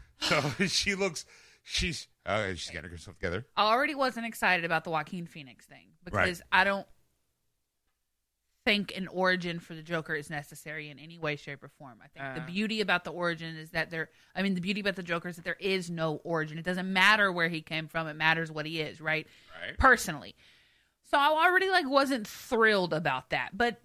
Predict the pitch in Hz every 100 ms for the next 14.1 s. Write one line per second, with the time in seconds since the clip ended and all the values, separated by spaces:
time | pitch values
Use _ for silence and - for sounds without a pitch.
0 | 202 - - 254 - 330 415 - 403 392
1 | 453 311 165 - 240 254 254 302 320 320
2 | 330 320 330 370 370 277 214 - 247 -
3 | 226 - - 240 - - _ _ _ 226
4 | 277 339 370 330 311 285 269 285 277 262
5 | - _ _ _ - 349 427 587 311 247
6 | 226 214 185 170 175 214 - _ 208 -
7 | _ _ _ _ _ _ _ _ _ _
8 | _ _ - 320 285 254 247 214 196 185
9 | 139 147 - 151 131 _ _ _ _ _
10 | - 202 202 202 202 196 202 202 220 208
11 | 190 160 151 143 139 139 151 165 - -
12 | - - - - - 277 208 262 349 370
13 | 330 294 262 240 190 143 170 156 - 202